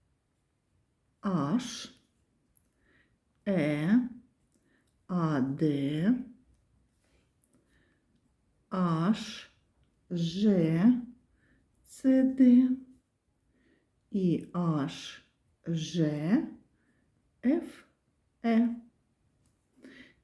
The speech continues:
І восьме, останнє завдання. Це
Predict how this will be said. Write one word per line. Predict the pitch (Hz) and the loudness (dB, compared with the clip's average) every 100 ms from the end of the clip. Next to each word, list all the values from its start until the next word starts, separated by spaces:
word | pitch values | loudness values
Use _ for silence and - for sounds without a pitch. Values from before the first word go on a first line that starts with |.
| _ | _
І | 330 | 4
восьме, | 190 170 151 151 - 160 - | 4 2 0 -2 -4 -4 -2
останнє | 185 180 - 160 147 147 147 | -4 -4 -6 -6 -6 -4 -6
завдання. | 143 143 139 131 165 180 208 302 - - _ - - _ _ _ _ _ _ _ | -6 -6 -6 -4 -2 4 6 4 0 -12 _ -20 -20 _ _ _ _ _ _ _
Це | - 226 190 156 | -4 0 2 0